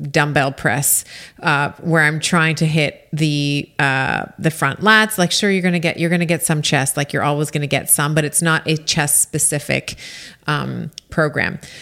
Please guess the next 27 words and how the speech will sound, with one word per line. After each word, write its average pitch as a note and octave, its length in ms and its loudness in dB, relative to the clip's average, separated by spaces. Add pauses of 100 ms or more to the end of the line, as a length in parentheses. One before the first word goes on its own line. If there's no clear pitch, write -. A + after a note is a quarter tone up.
So E3+ 460 6
legs, A3 500 4
we G3+ 140 4
wanna E3+ 240 4
work D#3+ 380 0
glutes, B3+ 440 2
hams, D#3+ 320 2
quads, B3 400 2
and F3 100 2
then E3+ 140 2
upper E3+ 220 0
body, F3+ 400 4
we E3+ 100 2
wanna D#3+ 240 2
be D#3 140 0
working D3+ 400 -2
on D3+ 400 -2
shoulders F#3+ 680 2
and D#3 340 0
back, - 520 0
right? D3 200 -2
So, - 120 0
like, D3+ 200 -2
thinking F#3+ 380 0
about, D#3+ 240 0
like, D3 160 -4
flaring, F#3 840 0